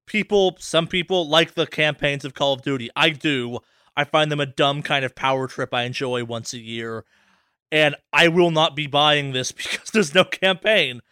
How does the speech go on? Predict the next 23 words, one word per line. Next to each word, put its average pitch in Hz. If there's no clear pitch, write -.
Like, 151
and 190
also, 202
they've 180
not 220
said 240
it's, -
it, 165
it's -
not 214
guaranteed 208
no 135
campaign. 196
If 156
the 175
campaign 185
is 190
replaced 170
with, 143
like, 147
some 139
Modern 160
Warf-, 156